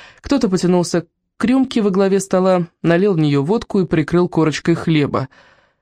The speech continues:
Кто-то также оперативно наполнил остальные рюмки. "В ознаменовании чего?" —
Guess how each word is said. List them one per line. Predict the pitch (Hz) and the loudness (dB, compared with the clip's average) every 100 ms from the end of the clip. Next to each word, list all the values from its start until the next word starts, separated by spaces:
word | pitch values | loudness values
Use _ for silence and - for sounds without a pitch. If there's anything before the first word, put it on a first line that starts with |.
| _ - | _ -14
Кто-то | - 311 285 | -2 0 0
также | 254 240 220 | 0 0 -2
оперативно | 208 190 190 262 247 | 0 -2 0 0 0
наполнил | 208 175 - 214 208 | 0 0 0 0 0
остальные | 175 - 165 175 165 | -2 0 0 2 0
рюмки. | 139 123 123 - _ _ _ - | -2 -2 -8 -10 _ _ _ -4
"В | 143 | -2
ознаменовании | 165 208 254 285 320 330 240 160 131 | 0 2 2 2 2 2 2 2 -2
чего?" — | - 127 113 170 311 359 | -4 -6 0 2 2 2